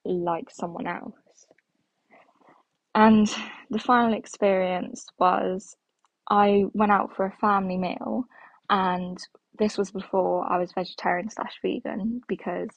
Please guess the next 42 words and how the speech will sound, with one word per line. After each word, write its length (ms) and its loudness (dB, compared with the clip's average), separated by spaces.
I'm 140 -2
now, 360 -4
I've 120 -4
been 140 2
veggie 320 0
for 140 -6
about 420 -6
four 380 4
and 100 -4
a 40 -10
half 340 -8
years 280 -2
now, 260 -4
and 160 -4
I 120 -2
eat 220 -6
vegan 260 0
as 140 -10
much 300 -6
as 80 -12
I 140 -2
can 280 -8
'cause 160 -20
I 60 -4
don't 240 -6
really 340 -10
like 380 -8
dairy. 480 -8
But 280 4
I 180 6
had, 460 -2
like, 360 -8
ribs, 460 -4
like, 380 -6
I 20 -20
think 120 -6
it 40 -10
was, 120 -6
like, 160 -4
pork 300 0
ribs, 320 -2
and 260 0